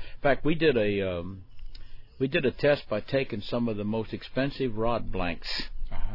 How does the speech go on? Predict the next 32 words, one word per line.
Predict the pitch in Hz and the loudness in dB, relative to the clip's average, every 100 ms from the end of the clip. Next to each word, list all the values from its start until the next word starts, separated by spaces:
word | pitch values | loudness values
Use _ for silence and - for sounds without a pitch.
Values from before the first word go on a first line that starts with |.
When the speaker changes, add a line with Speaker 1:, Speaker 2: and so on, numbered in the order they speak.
| - | 0
Speaker 1:
fly | 117 110 - | -2 -2 -2
fishing | 95 82 | -6 -4
blanks, | 80 82 82 - - - - - - - - | -2 -2 -2 -8 -12 -14 -16 -14 -12 -10 -6
and | 98 95 | -4 -4
we | 98 104 | -4 -4
took | 123 - | -4 -4
six | - 170 - | 2 2 2
of | 131 | -2
those | 113 110 110 | 0 0 -2
and | 101 92 | -4 -6
two | 135 123 | -6 -6
Temple | 120 113 90 - | -6 -6 -8 -4
Forks, | 98 - - | -4 -6 -4
all | 110 127 131 123 - - - | 2 4 2 -2 -12 -16 -4
blanks, | 113 80 - - - - - - - | -2 -2 -6 -14 -14 -16 -18 -20 -18
sent | - 117 127 | -10 -2 0
'em | 131 | 0
to | 131 | -2
Korea, | - 117 101 101 110 - | -4 0 0 0 -4 -8
had | - 101 | -6 -4
all | - 117 127 | 0 2 2
the | 131 | 0
rods | 117 101 104 101 - | -4 -6 -6 -8 -4
made | 101 107 104 - | -2 0 -2 -4
exactly | 98 90 - 113 123 131 123 110 | -4 -4 -4 -2 -2 -2 -4 -4
the | 101 | -4
same | - 107 101 104 | -4 -4 -4 -4
way. | 98 - - - - - | -6 -10 -14 -20 -20 -16
Same | - 110 113 | -6 -2 -2
handle, | 110 120 117 117 | -2 -2 -2 -4
same | - 110 104 | -4 -4 -4
fittings. | - 117 110 113 104 98 | -2 0 0 -2 -4 -8